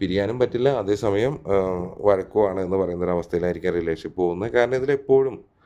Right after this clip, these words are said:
ഒരു വഴക്ക്, അടി, നിങ്ങൾ പണ്ട് പറഞ്ഞിരുന്ന പല കാര്യങ്ങളും പാലിക്കാതിരിക്കുന്ന ഒരവസ്ഥ, ഒരു പൂർത്തീകരണമില്ലാത്തൊരവസ്ഥ. ഓക്കെ, ഏ, ഇതൊരു അബ്യൂസീവ് ആയിട്ടുള്ളൊരു റിലേഷൻഷിപ്പും തന്നെ ആയിരിക്കാം. ഇതിൽ കളവ്,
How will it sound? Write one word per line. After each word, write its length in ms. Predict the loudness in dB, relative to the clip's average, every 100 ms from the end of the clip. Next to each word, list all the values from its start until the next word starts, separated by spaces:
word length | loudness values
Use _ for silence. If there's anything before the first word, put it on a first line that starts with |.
| _ _ _ 2
ഒരു 500 | 4 4 0 -4 -12 -20 0
വഴക്ക്, 380 | 2 2 2 4 4
അടി, 360 | 2 -2 -4 -2
നിങ്ങൾ 240 | 2 2
പണ്ട് 240 | 2 2 2
പറഞ്ഞിരുന്ന 400 | 2 2 0 0
പല 200 | 2 0
കാര്യങ്ങളും 340 | 0 -2 0
പാലിക്കാതിരിക്കുന്ന 640 | 0 0 2 2 2 0 0
ഒരവസ്ഥ, 480 | -2 -4 -2 -2 -2 -8 -20 -2 2
ഒരു 100 | 4
പൂർത്തീകരണമില്ലാത്തൊരവസ്ഥ. 1300 | 4 0 0 2 2 2 -2 0 0 0 0 -4 -6 -8 -8 -4
ഓക്കെ, 360 | -2 0 -2 -2 -10 -20 -20 -20 -20 -20 -20 -20 -20 -20 -20 -20 -20 -20 -18 -16 -10 2
ഏ, 20 | 2 2 -2 -2
ഇതൊരു 420 | 4 4 4 0 -2
അബ്യൂസീവ് 520 | -4 2 0 2 0 2
ആയിട്ടുള്ളൊരു 580 | 0 -2 0 2 0 -2
റിലേഷൻഷിപ്പും 640 | 0 0 -2 -4 -2 -2 -4 _ -4
തന്നെ 140 | 0 0
ആയിരിക്കാം. 720 | 0 -2 -2 -4 -6 -6 -6 -10 _ _ _ _ _ _ -2
ഇതിൽ 100 | 0 4
കളവ്, 400 | 4 4 0